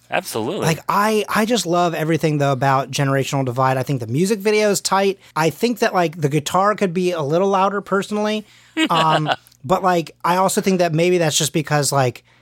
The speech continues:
Speaker 2: you and I have also talked off mic about how this is probably the best we have ever heard Matt Skiba.
Speaker 1: Yeah.
Speaker 2: Like,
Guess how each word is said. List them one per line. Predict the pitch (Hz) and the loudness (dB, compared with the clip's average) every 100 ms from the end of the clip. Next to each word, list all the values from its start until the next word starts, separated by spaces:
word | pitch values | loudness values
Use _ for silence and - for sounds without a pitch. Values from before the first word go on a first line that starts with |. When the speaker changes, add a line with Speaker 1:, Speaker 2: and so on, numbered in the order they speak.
| _ _ _ _ _ - - | _ _ _ _ _ -8 -4
Speaker 2:
you | 165 196 | 0 0
and | 196 | 2
I | 196 | 2
have | 165 | 2
also | 185 180 | 0 0
talked | 156 165 147 - | -2 -2 -2 -2
off | 151 165 | 0 0
mic | 156 143 | 0 2
about | 135 139 127 | 2 -2 0
how | 139 135 127 120 - _ _ _ 135 | 2 2 2 0 -6 _ _ _ -6
this | 131 175 - | -2 0 0
is | 185 | -2
probably | 143 - 170 175 196 | -4 -2 0 0 0
the | 156 139 | 0 -2
best | 120 165 160 - | 0 0 0 0
we | 160 | 0
have | 143 151 | 0 0
ever | 147 156 151 | 2 2 0
heard | 143 147 151 | 0 0 0
Matt | 139 143 143 | 0 0 -2
Skiba. | - 139 143 180 208 - _ _ _ _ - | -4 -2 0 0 -2 -6 _ _ _ _ -10
Speaker 1:
Yeah. | 117 - | -6 0
Speaker 2:
Like, | 160 147 | 0 0